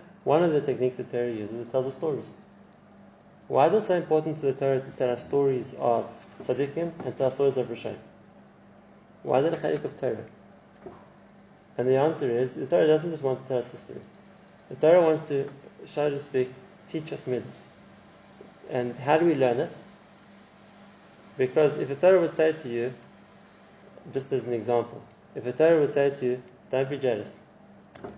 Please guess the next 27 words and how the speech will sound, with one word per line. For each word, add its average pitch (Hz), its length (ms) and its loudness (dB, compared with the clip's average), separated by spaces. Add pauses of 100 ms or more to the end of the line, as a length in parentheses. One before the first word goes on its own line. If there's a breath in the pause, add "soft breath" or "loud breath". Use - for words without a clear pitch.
it's 117 180 0
not 165 160 6
gonna 180 160 4
have 139 140 0
nearly 165 240 4
as 143 140 2
much 135 200 0
impact 147 460 0
as 120 140 -4
a 117 40 -8
story 139 300 0
of - 140 -6
Korach. 107 240 -2 (1200)
Because 131 240 2
the 131 60 0
story 180 260 6
of 165 80 4
Korach 147 260 0
shows 165 360 2
you, 131 120 0
look 147 160 0
what 165 80 -2
happens 139 320 -6
to 131 60 -10
somebody 127 380 -6
who's 120 120 -4
jealous. - 400 -10